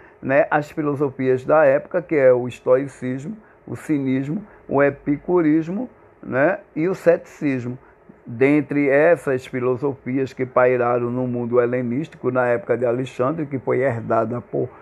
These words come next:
Roma e principal-, e principalmente pelas civilizações que iria se formar após a queda do Império Romano, n-, na Alta Idade Média, todas essas correntes tiveram uma importância muito grande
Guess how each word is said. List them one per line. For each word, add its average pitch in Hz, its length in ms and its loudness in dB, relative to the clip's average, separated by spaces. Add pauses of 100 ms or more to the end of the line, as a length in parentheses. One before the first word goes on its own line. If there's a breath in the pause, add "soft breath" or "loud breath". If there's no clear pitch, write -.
(280 loud breath)
Roma 151 400 4
e 147 60 -2
principal-, 156 500 -6 (120)
e 226 180 -6
principalmente 139 1000 -2 (380 soft breath)
pelas 151 340 4
civilizações 170 1160 -2 (200 soft breath)
que 151 80 -2
iria 156 340 0
se 170 120 -10
formar 147 360 2
após 156 340 2
a 156 80 4
queda 165 300 0
do 147 100 -2
Império 135 360 2
Romano, 135 460 0
n-, 123 280 -6
na 120 160 -4
Alta 135 360 2
Idade 127 340 0
Média, 151 380 0 (420 loud breath)
todas 208 420 4
essas 175 440 4
correntes 143 640 -2
tiveram 151 400 0
uma 160 120 2
importância 143 680 -2
muito 151 260 -4
grande 147 360 0